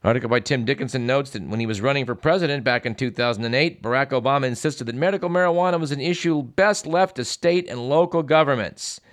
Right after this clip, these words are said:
saying, quote, "I'm not going to be using Justice Department resources to try and circumvent state laws on this issue," unquote.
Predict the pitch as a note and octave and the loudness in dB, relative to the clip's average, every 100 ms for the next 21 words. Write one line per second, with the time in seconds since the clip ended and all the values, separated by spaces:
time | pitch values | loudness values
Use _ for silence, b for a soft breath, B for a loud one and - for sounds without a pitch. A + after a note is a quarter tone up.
0 | b b b b - B2+ B2+ E3+ E3 C3+ | b b b b -2 0 2 2 2 2
1 | D3 E3 F#3 F3+ F3 D#3+ D#3 D#3 D#3+ C#3+ | 2 2 2 2 2 2 0 2 2 2
2 | D#3 C3 G#2 E3 D#3 D3 - - D#3 C3 | 0 -2 2 2 2 -4 -4 0 0 0
3 | C3+ C#3 C3 C#3+ C3 A#2+ - A2+ C#3 C3 | -2 -2 0 0 0 -2 -8 -2 2 2
4 | A#2+ C#3+ C3+ B2+ B2+ A2 - C#3 C3 B2 | 0 -4 -2 0 0 -2 -2 0 0 0
5 | B2 A#2+ G#2+ B2 A#2 A2+ - B2 A#2 G#2 | 2 2 0 0 -2 -4 -4 -4 -2 -4
6 | E2+ D#2 b b _ G#2+ G#2 - G#2 D#2+ | -4 -6 b b _ -2 -2 -2 -2 -2